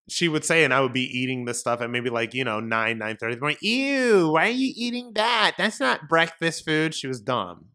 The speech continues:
and she was an idiot. All right? She's some kid, like, fresh out, she's stupid. But the point that I'm making is that when you're in that office environment,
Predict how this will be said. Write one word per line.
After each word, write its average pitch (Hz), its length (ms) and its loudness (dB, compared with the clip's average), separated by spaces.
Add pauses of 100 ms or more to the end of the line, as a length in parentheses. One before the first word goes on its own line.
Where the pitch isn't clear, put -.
(100)
and 113 80 -16
she - 100 -14
was 123 140 -10
an 120 100 -6
idiot. 98 420 -6 (720)
All 117 120 4
right? 117 340 4
She's - 420 -8
some 127 300 -6
kid, - 320 -8 (180)
like, 117 160 -4
fresh 123 240 -6
out, 110 200 -4
she's - 240 -12
stupid. - 560 -8 (1200)
But 156 460 6 (560)
the 139 160 4
point 170 260 2
that 151 120 4
I'm 131 140 0
making 139 420 0
is 123 160 -4
that 117 220 0
when 127 160 -2
you're 123 240 0
in 147 200 -2
that 143 240 2
office 131 400 2
environment, 110 800 0